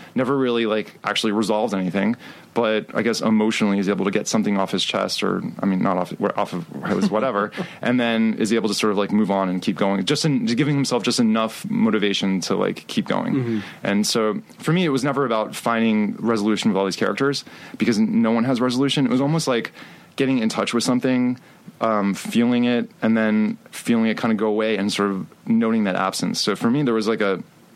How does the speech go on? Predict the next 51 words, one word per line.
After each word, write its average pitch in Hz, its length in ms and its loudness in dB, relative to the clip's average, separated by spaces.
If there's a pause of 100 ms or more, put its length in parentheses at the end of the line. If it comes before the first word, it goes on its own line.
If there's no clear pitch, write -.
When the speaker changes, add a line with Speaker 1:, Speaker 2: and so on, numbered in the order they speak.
(280)
Speaker 1:
very 127 200 0
strong 113 220 0
element 104 420 0
of 101 400 -2 (100)
absence 120 440 0
in 131 80 2
this 127 140 0
movie. 143 320 0 (360)
I 110 40 -2
mean, 107 140 4
there's 104 320 -2
primarily 107 460 0
the 95 60 -4
absence 98 360 -2
of 92 380 -4
the 95 80 -4
wedding 98 520 -2
that's 92 140 -4
supposed - 200 -2
to 98 60 -2
happen. 101 400 -2 (300)
But 123 120 -2
then, 117 440 0 (500)
I 107 60 -2
mean, 123 120 2
the 117 80 0
goal 139 180 0
for 131 140 -2
me 117 180 2
at 98 80 -2
the 107 80 -2
end 107 100 0
of 104 60 2
the 101 60 2
movie, 101 380 0
when 98 200 0
it 95 120 -4
ends, 101 340 0
like, 92 240 -4
literally 104 320 2
as 95 140 -2
the - 80 -4
credits 104 440 -2
come 110 200 0
up, 139 200 -2 (260)
is 110 140 0
that 110 200 0
you 117 80 2
almost 110 240 0
feel 107 120 2
like, 104 180 -2